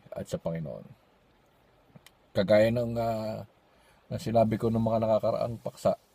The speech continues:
na paano ba nabubuhay ang tao?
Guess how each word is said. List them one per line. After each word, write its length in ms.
na 480
paano 320
ba 120
nabubuhay 520
ang 80
tao? 280